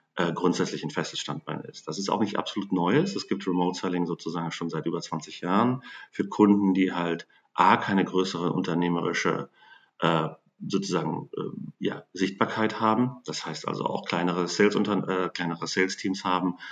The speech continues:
die grundsätzlich, äh, einen transaktionalen Aspekt in ihrer Arbeit haben. Das heißt, kleinere Kunden haben auch keine Zeit, um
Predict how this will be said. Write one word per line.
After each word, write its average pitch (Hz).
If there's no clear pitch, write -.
die -
grundsätzlich, 190
äh, 87
einen 90
transaktionalen 85
Aspekt -
in 87
ihrer 82
Arbeit 50
haben. -
Das -
heißt, -
kleinere 98
Kunden 113
haben 110
auch 98
keine 98
Zeit, 87
um 104